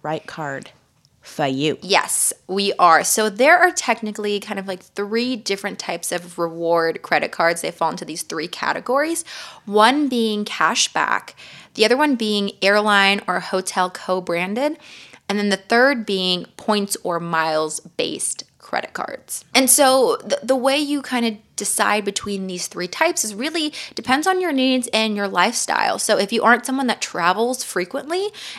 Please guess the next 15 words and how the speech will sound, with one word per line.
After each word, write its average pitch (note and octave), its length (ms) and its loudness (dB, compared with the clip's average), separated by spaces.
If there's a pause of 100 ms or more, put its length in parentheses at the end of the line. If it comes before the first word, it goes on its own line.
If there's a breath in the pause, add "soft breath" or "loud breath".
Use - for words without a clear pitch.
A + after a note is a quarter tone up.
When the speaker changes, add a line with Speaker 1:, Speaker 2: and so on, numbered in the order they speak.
Speaker 2:
and A3+ 260 2
you G#3+ 100 -4
would G#3+ 160 -6
prefer G#3+ 400 -2
cash A#3 400 -4
back, A#3+ 300 0
then A#3+ 120 -2
you B3+ 80 0
would D4+ 140 -6
choose C4 520 -2
a A#3 120 -2
cash A3+ 420 0
back G#3+ 240 -2
credit D#4 300 0
card. F3+ 340 2